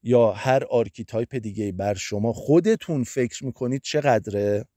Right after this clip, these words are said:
خودتون چقدر در خودتون می‌بینید. بعد برید اون تستر هم ببینید. هرچند باز هم <laughs> اون تستایی که دارم می‌گم تو نمونه‌گیری از فکر استفاده می‌شه، تستای خیلی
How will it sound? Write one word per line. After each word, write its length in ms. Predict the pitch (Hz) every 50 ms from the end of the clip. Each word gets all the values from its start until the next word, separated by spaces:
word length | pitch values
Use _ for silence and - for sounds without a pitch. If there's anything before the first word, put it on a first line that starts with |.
| _ _ _ _ _ _ _ _
خودتون 720 | - - - - 185 196 - 240 226 - - 190 170 156
چقدر 580 | 127 - - 143 127 135 127 127 123 113 117 113
در 180 | 110 123 117 113
خودتون 540 | - - 131 120 113 117 - - - 117
می‌بینید. 640 | 113 117 117 101 107 104 104 107 107 104 104 104 _ _ _ _ _ _ _ - - - _ -
بعد 200 | 165 180 233 -
برید 240 | - 233 247 240 202
اون 80 | 233 220
تستر 460 | - - 180 143 - - 156 151 156
هم 120 | 151 151
ببینید. 500 | 135 123 120 107 101 95 92 85 - _ _ _ _ _ _ _ _ _ _ _ _
هرچند 460 | - - 147 - - - 165 143 127
باز 220 | 117 127 131 123 -
هم 280 | 117 - - - 151
<laughs> 180 | - - 139 123 _ _ _ - _ _ _ -
اون 120 | 143 151
تستایی 500 | 147 - - 135 120 - - 123 135 156
که 120 | 151 - -
دارم 280 | - 131 120 120 120
می‌گم 240 | 120 120 117 117 117
تو 140 | 113 - 117
نمونه‌گیری 600 | 113 113 113 113 113 110 110 107 101 110 107 110
از 180 | 110 104 - -
فکر 260 | - 113 104 - -
استفاده 480 | 107 - - 107 - 110 107 95 101
می‌شه، 200 | 104 101 - -
تستای 520 | 139 - - 104 95 - - 110 120 131 135
خیلی 440 | - - 127 123 127 131 131 127